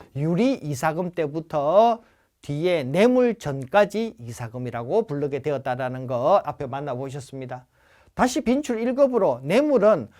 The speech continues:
왕호를 이사금에서부터 무엇으로 바꾸었죠? 대군장이라는 뜻이 있는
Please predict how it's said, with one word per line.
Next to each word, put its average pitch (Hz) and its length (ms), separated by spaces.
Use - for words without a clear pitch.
왕호를 160 640
이사금에서부터 185 1080
무엇으로 175 640
바꾸었죠? 214 680
대군장이라는 190 1400
뜻이 170 300
있는 160 460